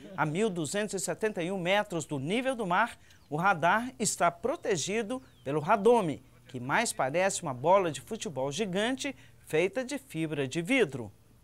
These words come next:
Caso haja problemas no sistema elétrico, este motogerador diesel de cinquenta kVA entra imediatamente em ação. Há também o sistema no break, com baterias de trinta kVA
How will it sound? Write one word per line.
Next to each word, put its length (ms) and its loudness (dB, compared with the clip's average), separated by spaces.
Caso 460 4
haja 220 4
problemas 680 0
no 140 -4
sistema 420 -6
elétrico, 580 2
este 240 -2
motogerador 800 0
diesel 480 0
de 120 -2
cinquenta 600 -4
kVA 580 2
entra 440 -2
imediatamente 960 -2
em 80 -2
ação. 440 2
Há 120 6
também 420 2
o 60 -2
sistema 520 -4
no 180 2
break, 540 2
com 100 0
baterias 560 2
de 120 -4
trinta 360 -4
kVA 540 2